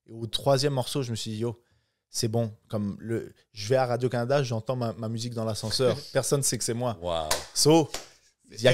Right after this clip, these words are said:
Speaker 3: incroyable.
Speaker 1: chose qui coule parce que ça veut dire que la musique a fonctionné puis que des gens qui connaissent pas, ils voient Sahel. « Ah, c'est le fun, ça, on va le faire jouer. » Ils savent pas que c'est moi. Je, je préfère ça que quelqu'un serait dit, «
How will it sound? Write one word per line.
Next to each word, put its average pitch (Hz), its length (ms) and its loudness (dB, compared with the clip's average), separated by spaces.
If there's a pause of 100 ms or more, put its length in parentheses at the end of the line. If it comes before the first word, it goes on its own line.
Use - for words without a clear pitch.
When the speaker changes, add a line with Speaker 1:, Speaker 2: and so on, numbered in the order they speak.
Speaker 3:
incroyable. 139 100 4
Speaker 1:
chose 170 200 8
qui 151 120 0
coule 139 380 -2
parce 123 180 0
que 139 100 4
ça 143 120 4
veut 131 80 0
dire 135 100 8
que - 80 0
la 123 60 6
musique 131 300 0
a 123 80 4
fonctionné 120 440 -2
puis 123 140 -4
que 131 120 2
des 120 180 2
gens 139 200 0
qui 117 220 -8
connaissent 123 340 -4
pas, 147 140 2
ils 127 60 -2
voient 120 140 2
Sahel. « 139 380 2 (220)
Ah, 339 100 0
c'est 127 140 0
le 120 60 0
fun, 170 200 0
ça, 170 140 0
on 156 40 0
va 131 80 2
le 120 60 -2
faire 135 160 2
jouer. » 117 280 -4 (480)
Ils - 40 -14
savent 120 180 -2
pas 143 120 2
que - 60 -6
c'est 131 60 -4
moi. 127 140 0
Je, 104 100 -8 (260)
je - 120 -16
préfère 156 260 2
ça 180 160 4
que - 80 -2
quelqu'un 147 300 -2
serait 147 160 -2
dit, « 147 140 -2